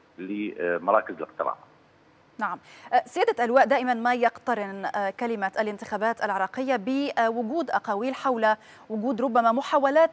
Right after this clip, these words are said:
Speaker 2: لتعكير صفو هذا اليوم، وما يوم الأحد هو يوم مهم بالنسبة للشعب العراقي والدولة العراقية فيما يخص التغيير المحتمل والقادم مع هذه الانتخابات. ماذا عن الانتشار الأمني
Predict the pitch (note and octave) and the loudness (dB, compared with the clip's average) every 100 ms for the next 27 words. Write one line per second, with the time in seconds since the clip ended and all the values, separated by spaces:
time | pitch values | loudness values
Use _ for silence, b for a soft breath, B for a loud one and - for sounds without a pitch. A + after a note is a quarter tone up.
0 | C4 B3+ C4+ C4+ A3 G#3+ A3 A3+ A3 C#4+ | 0 -2 0 0 2 0 2 0 0 -2
1 | D#4 - C4+ - G3 A#3 G#3+ G#3+ G#3 G#3 | -2 0 -2 -2 -2 0 2 0 0 -2
2 | G3+ G#3+ C4 D4 E4 D4+ - - A#3+ A#3 | -2 -2 0 2 0 2 0 -2 -4 0
3 | A#3 C4+ D4+ C#4 D#4+ A#3+ - B B B | 2 2 0 0 0 -2 -8 B B B
4 | A3+ B3+ A3+ A3+ G#3+ A#3+ B3 - G3 - | -2 -2 2 4 4 0 -2 0 0 0
5 | G#3+ C4 A3+ G#3 F#3+ G3 B3+ A3+ A3 G#3+ | 0 2 2 4 2 0 -4 -2 2 2
6 | G#3 - - - G3+ A#3+ G#3+ F#3 G3 - | 2 -6 -10 -4 0 4 4 4 2 0
7 | A#3+ A3 G#3+ - A#3+ G#3 G#3 C4 - - | 0 4 2 0 -4 -4 -4 -6 -6 -8
8 | - B3+ G#3+ A#3 C4+ - - - G#3 G3 | -2 0 0 0 0 -2 -4 -4 -2 -2
9 | G#3 A3 - G#3+ G3 F#3+ F#3+ - A#3 G3+ | -4 -6 -6 -4 -2 -2 -2 2 2 2
10 | F#3+ G3 A3 G3+ G#3 F#3+ F#3+ A3 F3+ F#3+ | -2 -2 -2 -4 -4 -6 -8 -6 -4 -4
11 | B3 D4+ B3 A#3 B3 - B B B A#3+ | 0 0 4 2 2 -6 B B B 4
12 | C4 B3+ - C#4+ C4+ B3 G#3+ G#3 B3 A#3 | 4 -2 -2 2 4 4 0 0 -4 -2